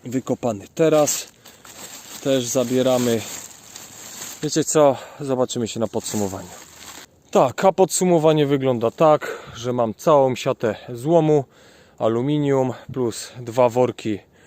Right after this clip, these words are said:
śmieci. No i patrzcie, ile już tego ubrałem.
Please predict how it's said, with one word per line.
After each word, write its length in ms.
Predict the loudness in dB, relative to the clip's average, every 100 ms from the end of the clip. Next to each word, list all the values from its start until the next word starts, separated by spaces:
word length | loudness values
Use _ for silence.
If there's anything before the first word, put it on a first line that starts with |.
| _ _
śmieci. 680 | -10 0 0 0 0 0 0 -8 _ _ _ -20 -20 -20 _ _ _ _ _ _ -2
No 200 | 4 6
i 140 | 4 2 -8 -18 -2
patrzcie, 360 | -2 -2 -2 0
ile 160 | 0
już 160 | -2 -6
tego 340 | -10 -8 -10 -12 -18 -12
ubrałem. 640 | -8 0 2 2 0 -6